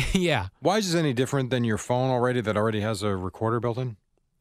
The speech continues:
Speaker 1: Uh, I guess it's really not, but this, maybe this makes it more fun, Jerry.
Speaker 2: I don't understand how ever asking the woman you're about to have sex with to look into a camera and
Speaker 1: Yeah.
Speaker 2: say,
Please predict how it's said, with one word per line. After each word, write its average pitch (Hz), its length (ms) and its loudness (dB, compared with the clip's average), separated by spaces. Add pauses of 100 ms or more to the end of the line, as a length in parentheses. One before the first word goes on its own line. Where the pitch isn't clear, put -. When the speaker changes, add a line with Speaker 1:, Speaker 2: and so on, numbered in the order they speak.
(120)
Speaker 1:
Uh, 151 280 4
I 190 80 2
guess 254 260 0
it's 190 140 0
really 156 360 4
not, 143 440 2
but 135 220 0
this, 151 320 0
maybe 180 240 2
this 180 160 0
makes 170 240 2
it 151 80 -2
more 147 180 4
fun, 117 440 0
Jerry. 98 400 -2 (360)
Speaker 2:
I 160 140 4
don't 202 160 4
understand 139 500 2
how 120 140 4
ever 131 300 4
asking 113 400 2
the 107 80 2
woman 117 200 2
you're 107 100 4
about 107 200 2
to 110 60 2
have 104 120 2
sex 107 320 0
with 98 280 0 (440)
to 131 160 2
look 131 180 0
into 127 240 2
a 110 60 -2
camera 120 380 2
and 117 100 2
Speaker 1:
Yeah. 190 120 2
Speaker 2:
say, 110 340 2